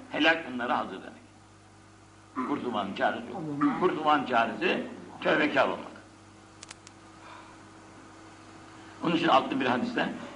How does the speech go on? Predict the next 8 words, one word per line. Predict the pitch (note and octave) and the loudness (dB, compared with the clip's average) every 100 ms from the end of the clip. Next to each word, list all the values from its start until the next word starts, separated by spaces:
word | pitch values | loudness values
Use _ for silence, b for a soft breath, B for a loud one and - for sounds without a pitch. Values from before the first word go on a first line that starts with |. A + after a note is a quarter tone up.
| - | 0
"İzestevner | C#3+ D#3 D#3 D3+ E3 D3+ C#3 C3+ A#2+ G#2+ A2+ A#2+ | 4 4 4 4 6 6 4 2 0 -2 -4 -4
nisâ'u | B2+ A#2+ D#3+ E3+ C#3 | -4 2 4 6 2
bin | C#3 B2+ | -2 -4
nisâ | B2+ D#3 A3 - - - - G#2+ D3+ | 0 2 2 0 -12 -18 -16 -2 2
ve | F3 C3 | 4 2
ricâlu | B2 D#3 F#3+ D3 | 0 2 2 0
bir | |
ricâ." | A#2 A2+ A#2+ | -2 -4 -6